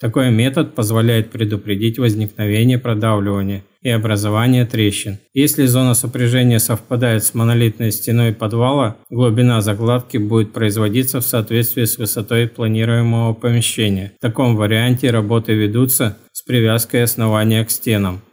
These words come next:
При армировании фундаментов рекомендуется производить совместную обвязку каркасов монолитных стен и плиты. Во время заливки фундаментного основания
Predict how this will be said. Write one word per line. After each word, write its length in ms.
При 100
армировании 760
фундаментов 800
рекомендуется 720
производить 640
совместную 600
обвязку 460
каркасов 680
монолитных 580
стен 360
и 80
плиты. 640
Во 140
время 580
заливки 560
фундаментного 960
основания 720